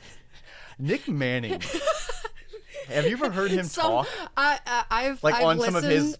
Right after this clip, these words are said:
Speaker 2: I've listened to a few interviews of his, and all, obviously everybody knows the dropping loads and all
Speaker 1: But,
Speaker 2: that
Speaker 1: yeah, but, uh,
Speaker 2: jazz.
Speaker 1: yeah, but that's his catchphrase. Like, just,
Speaker 2: Yeah.
Speaker 1: just Nick Manning in general. Like,
Speaker 2: Yeah, it's
Speaker 1: that
Speaker 2: very
Speaker 1: is,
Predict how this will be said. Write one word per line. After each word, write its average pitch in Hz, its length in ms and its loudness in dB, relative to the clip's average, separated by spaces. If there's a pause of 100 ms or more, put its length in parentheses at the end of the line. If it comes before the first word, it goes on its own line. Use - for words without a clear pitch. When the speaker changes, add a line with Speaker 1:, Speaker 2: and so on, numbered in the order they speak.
Speaker 2:
I've 226 180 0
listened 240 280 0
to 269 80 2
a 262 60 0
few 226 240 -4
interviews 190 480 -4
of 185 80 -12
his, 185 340 -2
and 165 320 -6
all, 180 220 -4 (120)
obviously 202 580 0
everybody 165 360 -6
knows 151 260 -10
the 135 100 -18
dropping 143 440 -12
loads 151 440 -8
and 135 100 -14
all - 20 -14
Speaker 1:
But, 131 140 -2
Speaker 2:
that 95 120 -10
Speaker 1:
yeah, 160 240 4
but, 151 140 0
uh, 165 100 4
Speaker 2:
jazz. 170 80 -2
Speaker 1:
yeah, 180 120 2
but 151 80 -6
that's 185 160 0
his 190 100 -10
catchphrase. - 480 -6
Like, 120 100 -8
just, 135 220 0
Speaker 2:
Yeah. 143 80 -10
Speaker 1:
just 233 240 -8
Nick 151 300 -4
Manning 151 400 -4
in 113 160 -10
general. 104 420 -8
Like, 139 120 -6
Speaker 2:
Yeah, 175 80 -6
it's - 80 -10
Speaker 1:
that 135 180 2
Speaker 2:
very 185 180 0
Speaker 1:
is, 180 80 -2